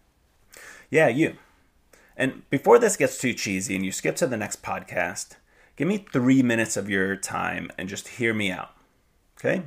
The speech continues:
ready? Go. For the past six years, I've been raising money for Movember. It's the leading global charity that focuses on men's health issues.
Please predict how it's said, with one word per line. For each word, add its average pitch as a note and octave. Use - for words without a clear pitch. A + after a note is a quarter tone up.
ready? D3
Go. -
For B2+
the B2
past D3
six -
years, F#2+
I've F#2+
been F#2+
raising G2
money F#2+
for F#2
Movember. G2+
It's -
the A2+
leading B2+
global G#2+
charity F#2
that -
focuses G2
on F#2
men's G2
health -
issues. -